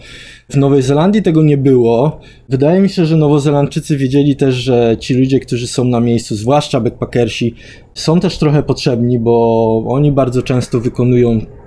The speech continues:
te niechciane prace w Nowej Zelandii, więc to była taka zależność obustronna, to znaczy ci ludzie chcieli zostać w bezpiecznym kraju i cieszyć się swobodnym życiem, natomiast Nowozelandczycy potrzebowali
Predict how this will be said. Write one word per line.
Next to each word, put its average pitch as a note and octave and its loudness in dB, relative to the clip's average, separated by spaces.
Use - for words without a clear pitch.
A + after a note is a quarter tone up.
te B2 0
niechciane A#2+ -2
prace A#2+ -2
w G2 -6
Nowej A2 0
Zelandii, G#2+ -2
więc G#2+ -6
to A#2 -4
była A#2 2
taka A#2+ -4
zależność A#2 -2
obustronna, B2+ -2
to A2+ -8
znaczy A#2+ 2
ci - -4
ludzie D3+ 2
chcieli C3+ 0
zostać C3 -2
w A#2+ -10
bezpiecznym B2 -2
kraju C3+ 2
i C3 0
cieszyć B2 -6
się A#2+ 0
swobodnym A#2+ -2
życiem, D#3+ -2
natomiast D3 0
Nowozelandczycy C#3 0
potrzebowali B2 -2